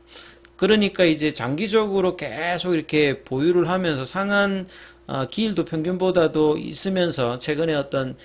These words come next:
주식시장이 하락하면서, 어, 계속 이제 이 공매도 관련되는 부분에 이야기를 하고 있는 거죠. 그래서 보고 의무자 팔십오 퍼센트의, 어, 칠십두 개 기관 투자자가 공매도가 허용된,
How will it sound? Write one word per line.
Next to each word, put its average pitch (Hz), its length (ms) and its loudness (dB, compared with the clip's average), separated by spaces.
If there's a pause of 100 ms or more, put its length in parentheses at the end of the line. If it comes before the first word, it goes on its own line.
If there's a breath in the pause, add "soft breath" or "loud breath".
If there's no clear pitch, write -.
(240 loud breath)
주식시장이 143 600 -2
하락하면서, 143 1000 -2 (380 loud breath)
어, 117 320 -2
계속 165 380 -2
이제 147 260 2
이 135 120 0
공매도 147 480 2
관련되는 123 640 2
부분에 127 360 -6
이야기를 120 400 -2
하고 254 280 -4
있는 104 180 -6
거죠. 104 460 -10 (400 loud breath)
그래서 123 280 -8
보고 151 560 6
의무자 143 380 2
팔십오 190 480 -2
퍼센트의, 135 880 0 (460 loud breath)
어, 120 240 -2
칠십두 180 480 -4
개 139 100 -2
기관 151 340 2
투자자가 123 500 0
공매도가 131 500 -2
허용된, 120 760 0